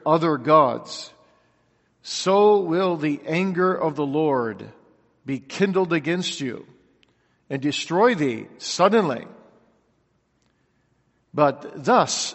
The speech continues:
shall ye deal with them. Ye shall destroy their altars, and break down their images, and cut down their groves, and burn their graven images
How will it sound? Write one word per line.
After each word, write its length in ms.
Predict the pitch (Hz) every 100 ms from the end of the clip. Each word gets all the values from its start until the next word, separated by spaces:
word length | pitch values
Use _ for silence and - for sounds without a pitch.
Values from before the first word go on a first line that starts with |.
| -
shall 300 | - 185 156
ye 180 | 147 143
deal 360 | 143 170 151
with 160 | 131 117
them. 320 | 123 104 - - _ _ _ _ _ _ _ -
Ye 100 | 143
shall 220 | - 131
destroy 600 | 120 - - 151 - 202
their 220 | 165 135
altars, 720 | 131 120 - - - - - _ _ _ _ _
and 120 | 139
break 240 | 139 147 120
down 320 | 160 185 202
their 180 | 185 160
images, 720 | 143 135 - - - - - _ _ _ _ _ _ -
and 100 | 131
cut 240 | - 151
down 300 | 123 165 202
their 180 | 196 190
groves, 580 | 143 151 143 123 110 104
and 240 | 127 117
burn 440 | 104 170 185 185 175
their 160 | 170
graven 400 | 165 147 151 143
images 600 | 143 139 135 135 120 -